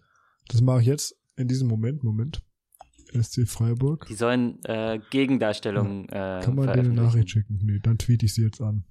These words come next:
Speaker 2: Christian Streich hat nichts Wronges gemacht.
Speaker 1: Moment. Ich,
Speaker 2: Sollen
Speaker 1: ich
Speaker 2: die
Speaker 1: tweet
Speaker 2: sagen.
Speaker 1: jetzt hier direkt an, live im Podcast.
Speaker 2: Ey, vielleicht finden wir es noch live
Speaker 1: Ja.
Speaker 2: im Podcast raus. Das wär, das, da erfüllen wir hier, wir sind
Speaker 1: Ja.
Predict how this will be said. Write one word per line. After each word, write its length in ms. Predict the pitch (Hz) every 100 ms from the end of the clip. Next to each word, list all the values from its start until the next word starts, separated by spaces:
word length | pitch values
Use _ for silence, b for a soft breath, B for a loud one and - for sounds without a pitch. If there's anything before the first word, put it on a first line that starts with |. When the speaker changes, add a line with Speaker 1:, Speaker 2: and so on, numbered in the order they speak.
| _
Speaker 2:
Christian 380 | - 123 - 123
Streich 380 | 120 110 117 131
hat 160 | 120 123
nichts 280 | 127 - 117
Wronges 280 | 113 117 -
gemacht. 300 | 95 90 90
Speaker 1:
Moment. 360 | 107 104 - - _ _ 120
Ich, 160 | 110
Speaker 2:
Sollen 140 | 101 -
Speaker 1:
ich 100 | -
Speaker 2:
die 80 |
Speaker 1:
tweet 100 | 120 101
Speaker 2:
sagen. 100 | 110
Speaker 1:
jetzt 120 | 104 -
hier 100 | 107
direkt 260 | 104 104
an, 120 | 107 98
live 280 | 110 113 113
im 80 | 104
Podcast. 640 | 110 - 110 110 - - - _ _ _ _ _ - - _ _ _ _ -
Speaker 2:
Ey, 220 | 113 117
vielleicht 300 | 107 113 113
finden 220 | - 123 110
wir 80 |
es 80 | 104
noch 180 | 110 107
live 220 | 107 117
Speaker 1:
Ja. 60 | 117
Speaker 2:
im 60 |
Podcast 460 | - 104 - 92 -
raus. 160 | 87 -
Das 200 | - -
wär, 220 | 95 95
das, 280 | - 131 -
da 240 | 123 127
erfüllen 640 | 110 131 123 147 143 127 113
wir 280 | 151 180 180
hier, 540 | 147 147 151 156 -
wir 200 | 127 156
sind 220 | 156 156
Speaker 1:
Ja. 100 | 160